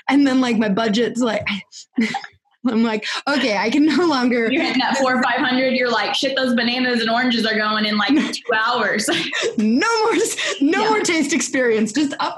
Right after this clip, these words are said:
Speaker 1: the smell. Um, so we've diffused from day one. And then, um, then we started using them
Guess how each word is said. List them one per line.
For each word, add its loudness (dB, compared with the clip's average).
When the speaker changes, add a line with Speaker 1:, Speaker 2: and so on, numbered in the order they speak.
Speaker 1:
the 2
smell. 0
Um, 2
so 0
we've 2
diffused 0
from 2
day 0
one. 0
And 2
then, 0
um, 0
then 2
we 4
started 0
using 2
them -2